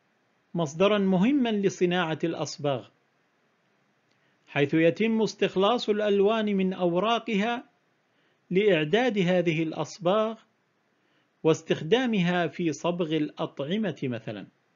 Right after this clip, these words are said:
ونلاحظ في الصورة أوراق بعض النباتات الصبغية التي نستخلص منها الألوان التي نصنع منها الأصباغ.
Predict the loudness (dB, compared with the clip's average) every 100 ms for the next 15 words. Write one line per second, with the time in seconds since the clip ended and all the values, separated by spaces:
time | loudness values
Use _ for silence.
0 | _ _ _ _ _ _ _ _ -8 -4
1 | 0 2 2 0 -4 -2 -4 -6 -4 0
2 | 0 0 -4 _ _ _ _ _ _ _
3 | _ _ _ -2 2 2 0 0 2 2
4 | 2 0 0 2 2 2 2 0 0 -2
5 | -8 -4 -4 0 0 2 0 -4 -10 _
6 | _ _ _ _ _ 0 2 4 2 0
7 | -2 -2 -4 -4 -4 0 0 4 4 4
8 | 0 _ _ _ -4 -2 0 0 0 0
9 | -2 -8 -8 -2 -2 -2 -2 0 2 0
10 | -2 -4 -10 _ _ _ -2 0 0 -2
11 | -2 -2 -6 -6 -4 -2 -4 -4 -4 -6
12 | -8 -10 -6 -6 -8